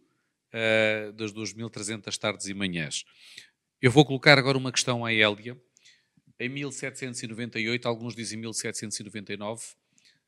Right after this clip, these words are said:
Napoleão estava com o seu exército na localidade de Rashid, no Egito. Eh, e um dos seus generais, o general Bochart, ao passear pelas ruas do Forte São Julián,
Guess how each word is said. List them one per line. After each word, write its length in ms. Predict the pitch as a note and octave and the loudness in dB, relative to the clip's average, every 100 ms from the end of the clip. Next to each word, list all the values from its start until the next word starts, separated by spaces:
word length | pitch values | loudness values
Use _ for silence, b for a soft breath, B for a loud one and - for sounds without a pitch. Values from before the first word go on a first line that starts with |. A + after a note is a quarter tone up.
| _ | _
Napoleão 680 | A2+ A#2 A#2+ A#2 A2 A#2 A#2 | -6 0 0 -2 2 4 4
estava 440 | A#2+ - A#2 A2 A2+ | 2 2 2 2 -4
com 520 | A#2 A2+ A2 A2 G#2 - - | -4 -6 -6 -10 -12 -20 -18
o 120 | A#2 | -12
seu 260 | G2+ - A2+ | -6 -2 -2
exército 720 | G#2 F#2+ A2+ G#2+ B2 A2+ A2 | 0 4 4 4 0 -4 -8
na 160 | A2 G#2+ | -6 -6
localidade 680 | G#2 A2 G#2+ G#2 A2 G#2 | -8 -8 -8 -2 -2 -2
de 80 | G2+ | -8
Rashid, 680 | - G#2 F#2+ - - A#2 F#2 | -10 -4 2 6 6 4 2
no 120 | F#2+ G#2 | -8 -6
Egito. 500 | F#2 G2 - - - _ _ b b b b b - | -2 -2 -4 -10 -20 _ _ b b b b b -8
Eh, 320 | A#2+ B2 B2 B2 | -4 0 -2 -4
e 100 | C3+ | -6
um 60 | |
dos 200 | E3+ E3+ | -4 0
seus 260 | - D#3 B2 | 2 2 0
generais, 600 | A#2 A2 G2 C#3 - - - _ _ | 0 4 4 4 0 -4 -6 _ _
o 60 | - | -10
general 260 | A2+ A2+ | -4 -2
Bochart, 640 | G#2+ G2 - G2+ G2 - G2 | -2 2 4 4 2 -4 -2
ao 140 | A2 | -2
passear 520 | - - - A#2 A2 | 4 6 10 12 10
pelas 380 | - A2 G#2 G2+ | 8 4 6 4
ruas 260 | A2+ C3+ A2+ | 6 6 6
do 80 | |
Forte 340 | A#2+ - B2+ - | 4 8 8 8
São 240 | - C#3+ | 6 6
Julián, 540 | B2+ B2+ A#2+ A#2+ B2 | 2 -2 6 10 10